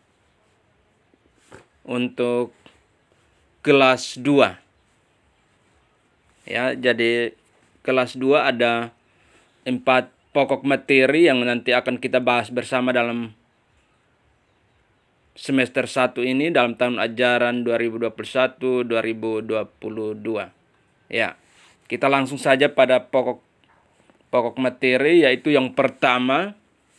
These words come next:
prinsip etika tanggung jawab, keadilan, dan kebajikan. Prinsip etika tanggung jawab,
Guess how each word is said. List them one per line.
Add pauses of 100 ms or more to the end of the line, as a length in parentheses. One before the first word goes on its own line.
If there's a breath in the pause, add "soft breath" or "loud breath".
(1800 soft breath)
prinsip
etika
tanggung
jawab, (320)
keadilan,
dan
kebajikan. (1800)
Prinsip
etika
tanggung
jawab,